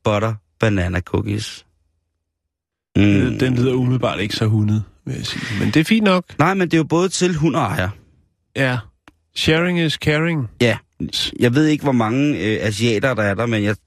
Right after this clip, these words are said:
Speaker 1: jeg, jeg tvivler på, at der er mange folk i, i, hvad hedder det, øhm,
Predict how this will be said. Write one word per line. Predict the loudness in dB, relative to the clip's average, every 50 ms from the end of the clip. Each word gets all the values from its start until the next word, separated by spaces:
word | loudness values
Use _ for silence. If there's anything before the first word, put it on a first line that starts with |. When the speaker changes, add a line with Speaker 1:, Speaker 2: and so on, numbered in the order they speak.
| -2
Speaker 1:
jeg, | 0 0 0 0 0
jeg | -2 -2
tvivler | 0 2 2 2 2
på, | 2 0 0
at | 0
der | 0 0
er | 0 0
mange | -2 -2 -2 -2 -2
folk | -2 -2 -2 -2 -4 -4
i, | -2 0 0 0 -2 -4 -8 -16 -14 -10 -8 -8 -8 -10 -14 -16 -4 0
i, | 2 4
hvad | 4 6 4
hedder | 4 4 4
det, | 2 2 2 2 2 2 0
øhm, | -2 -2 -4 -6 -8 -8 -10